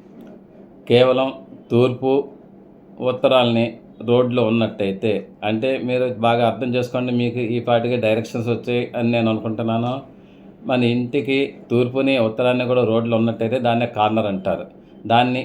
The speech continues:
ఈశాన్య స్థలం అంటారు, ఈశాన్య బ్లాక్. ఈ ఈశాన్య బ్లాక్ ఉన్నట్టయితే అన్ని విధాలు కూడా సిరి సంపదలతో తొలతూగుతారు. ఇటు తూర్పు ఇంద్రుడు అధిపతి, ఉత్తరం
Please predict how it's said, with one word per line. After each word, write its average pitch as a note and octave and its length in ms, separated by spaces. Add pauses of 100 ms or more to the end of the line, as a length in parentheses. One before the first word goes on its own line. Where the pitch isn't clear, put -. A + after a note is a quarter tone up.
(180)
ఈశాన్య B2 480
స్థలం A2 300
అంటారు, G2+ 320 (200)
ఈశాన్య G#2 340 (120)
బ్లాక్. F2+ 260 (960)
ఈ - 20 (120)
ఈశాన్య D3+ 380
బ్లాక్ C#3+ 280
ఉన్నట్టయితే B2 500 (360)
అన్ని A#2 220
విధాలు B2 340
కూడా B2 160 (120)
సిరి A#2 280
సంపదలతో A#2+ 460 (100)
తొలతూగుతారు. A2+ 680 (800)
ఇటు B2 120 (100)
తూర్పు B2+ 280 (100)
ఇంద్రుడు C3 340
అధిపతి, A#2 380 (420)
ఉత్తరం B2+ 240